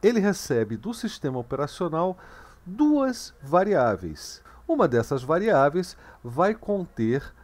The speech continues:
uma lista de todos os argumentos que foram passados pela linha de comando.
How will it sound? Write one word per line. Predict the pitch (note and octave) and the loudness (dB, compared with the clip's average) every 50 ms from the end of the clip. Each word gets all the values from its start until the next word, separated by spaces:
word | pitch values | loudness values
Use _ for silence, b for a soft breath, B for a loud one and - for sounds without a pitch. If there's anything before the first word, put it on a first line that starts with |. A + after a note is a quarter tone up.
| b b b b b | b b b b b
uma | - G#2 F#2+ G#2+ B2 | -10 -6 -4 -4 -2
lista | E3 E3 D3 D#3 F3 - - - G3+ G3+ G3+ B B B B B | -2 -2 -4 -4 -4 -6 -2 0 0 0 0 B B B B B
de | C3+ F3 A3+ A3+ - _ _ _ | -6 -6 -6 -6 -8 _ _ _
todos | - G#3 A3 A3+ A#3 A#3+ B3 B3 G#3+ A#3+ A3+ G3 | 2 2 4 4 4 4 2 2 2 -2 -4 -2
os | A3 G#3+ F3 F#3 | -2 0 2 2
argumentos | F#3 E3+ E3 E3 F#3+ A3+ G3 E3 C#3+ D3 D3 D3+ D3 - F#3 F3+ - - - b b b b _ _ | 2 2 0 -4 -6 -4 -2 0 0 0 0 -2 -4 -6 -6 -6 -6 -10 -16 b b b b _ _
que | - - B2+ A#2+ B2+ D3 E3 - - _ - - - - | -8 -6 -4 -2 -2 -2 -4 -6 -12 _ -20 -20 -20 -20
foram | - - D3+ C3 B2+ B2+ C3+ | -2 2 2 4 4 2 0
passados | B2+ - F#3+ G3 F#3 - - - F3 F3 F3+ F#3 F3+ G3+ F#3+ - B B B B - _ _ | -2 -2 -2 -2 -2 -2 -2 0 2 2 2 2 0 -4 -8 -10 B B B B -20 _ _
pela | G3+ G#3 A3+ A#3 A#3 A3+ | 0 2 4 4 4 2
linha | G#3+ F#3 F3 E3+ F3+ F3+ | 0 0 -2 -2 -2 -2
de | F3 F3 | -2 -4
comando. | F3 - - G3 F#3+ F3+ E3+ D#3 C3 A2 F2 D#2 | -8 -6 -4 -2 0 2 2 2 2 0 -4 -8